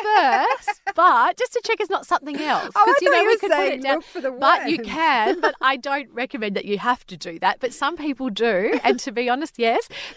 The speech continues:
Speaker 1: the, if the, the most common worm is the thin worm, the thread worm, and the pinworm, and they're like little thin white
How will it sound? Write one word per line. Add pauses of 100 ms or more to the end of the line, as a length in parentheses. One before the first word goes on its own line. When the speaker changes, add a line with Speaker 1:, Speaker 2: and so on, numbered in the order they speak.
Speaker 1:
the, (100)
if
the,
the
most
common
worm
is
the
thin
worm,
the
thread
worm,
and
the
pinworm, (420)
and
they're
like
little
thin
white